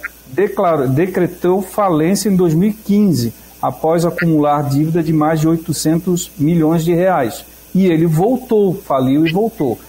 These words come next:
Porque lá na Europa já tem essa, essa questão da recuperação judicial para clubes de futebol, porque os clubes lá já viraram empresa, que é a tendência disso acontecer no Brasil.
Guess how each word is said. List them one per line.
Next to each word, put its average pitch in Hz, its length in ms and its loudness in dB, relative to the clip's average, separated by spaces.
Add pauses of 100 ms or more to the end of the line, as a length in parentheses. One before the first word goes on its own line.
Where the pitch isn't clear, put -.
(180)
Porque 151 240 -4
lá 160 260 0
na 214 120 2
Europa 160 460 0
já 151 260 0
tem 185 420 -2
essa, 139 600 -2 (280)
essa 120 800 -2
questão 135 240 -4
da 135 80 2
recuperação 139 500 0
judicial 139 380 -2
para 170 120 -4
clubes 165 240 -2
de 165 80 -2
futebol, 185 440 -2
porque - 160 -12
os 120 100 -12
clubes 143 300 -4
lá 139 320 -2 (260)
já 139 160 0
viraram 143 400 2
empresa, 160 720 0 (320)
que 156 100 0
é 147 60 2
a 156 80 0
tendência 156 680 0
disso 151 140 -8
acontecer 151 460 -4
no 147 100 0
Brasil. 151 420 -2